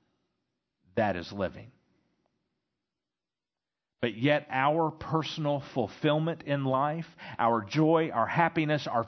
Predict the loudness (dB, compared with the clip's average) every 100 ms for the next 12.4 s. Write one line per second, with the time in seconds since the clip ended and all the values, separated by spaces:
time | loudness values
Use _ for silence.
0 | 2 4 4 2 0 0 -2 0 0 2
1 | 0 0 -2 0 4 4 2 -6 -16 -4
2 | -2 -2 -2 -2 -2 -4 -4 -2 -2 -2
3 | -2 0 2 4 2 2 -2 -4 -14 -20
4 | -20 -4 2 4 4 2 -4 -20 -2 2
5 | 4 2 -4 -14 -16 _ _ _ _ _
6 | _ _ _ _ _ _ _ _ _ _
7 | _ _ _ _ _ _ _ _ _ -2
8 | -2 -2 -6 -2 0 0 -4 -8 -8 -6
9 | -4 -4 -4 -8 -8 -2 0 0 -2 -4
10 | -8 -14 -18 _ _ _ -18 -12 -6 -4
11 | -4 -6 -6 -10 -12 _ _ _ _ -12
12 | -12 -10 -14 -16